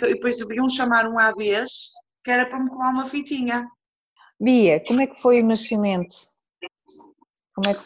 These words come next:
Speaker 2: foi aí o, o processo?
Speaker 1: O nascimento foi, é, foi mais, foi mais um solavanco na minha vida. Eu tive aqueles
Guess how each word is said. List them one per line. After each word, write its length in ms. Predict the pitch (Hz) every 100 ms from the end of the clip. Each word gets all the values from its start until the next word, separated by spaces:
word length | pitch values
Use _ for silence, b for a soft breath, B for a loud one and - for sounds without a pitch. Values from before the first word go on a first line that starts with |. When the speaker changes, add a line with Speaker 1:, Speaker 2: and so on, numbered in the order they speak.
| -
Speaker 2:
foi 200 | 196 196
aí 380 | 190 196 196
o, 460 | 185 185 180 185 190
o 40 |
processo? 640 | 190 - - 185 185 - - _ _ _ _ _ _ -
Speaker 1:
O 60 |
nascimento 420 | 208 202 220 247 247
foi, 540 | 254 254 254 247 -
é, 120 | - 277
foi 80 | 277
mais, 300 | 254 220 220
foi 100 | 220
mais 300 | 208 196 185
um 220 | 185 175 160
solavanco 540 | 156 202 196 185 175 185
na 80 | 180
minha 240 | 175 175
vida. 200 | 165 165
Eu 80 | 180
tive 260 | 214 202
aqueles 480 | 202 - 214 202 -